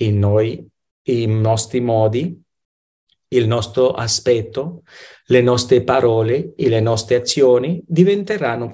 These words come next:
Cristo. Si vive a lungo con Lui, col tempo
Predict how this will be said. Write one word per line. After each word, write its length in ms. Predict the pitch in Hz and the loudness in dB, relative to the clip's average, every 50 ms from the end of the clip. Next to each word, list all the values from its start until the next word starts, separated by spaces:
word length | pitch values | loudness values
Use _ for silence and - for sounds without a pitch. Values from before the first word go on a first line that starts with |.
| - - - | -14 -18 -10
Cristo. 640 | - - 123 107 98 - - - 110 110 - - _ _ _ _ _ _ _ _ _ _ _ _ _ _ _ _ _ | -6 -4 -2 -2 -2 -4 -8 -10 -10 -12 -12 -14 _ _ _ _ _ _ _ _ _ _ _ _ _ _ _ _ _
Si 280 | _ - - - 131 123 | _ -8 -4 0 2 2
vive 320 | 113 127 135 131 120 120 | 2 2 2 2 4 4
a 60 | 110 110 | 4 6
lungo 420 | 117 127 135 131 127 120 117 113 | 6 6 6 6 6 4 2 2
con 240 | 113 - 110 107 110 | 2 0 0 2 4
Lui, 440 | 113 123 139 151 160 160 160 160 - - - _ _ _ _ _ _ _ _ _ _ | 4 4 6 6 6 4 4 2 -4 -12 -20 _ _ _ _ _ _ _ _ _ _
col 560 | _ - 120 120 123 123 123 123 117 110 110 - | _ -2 0 2 4 4 4 4 2 -2 -4 -6
tempo 840 | - 123 127 131 131 139 143 139 - 165 151 151 160 175 170 - | -6 -4 -4 -4 -6 -8 -10 -8 -6 -6 -4 -4 -4 -6 -8 -10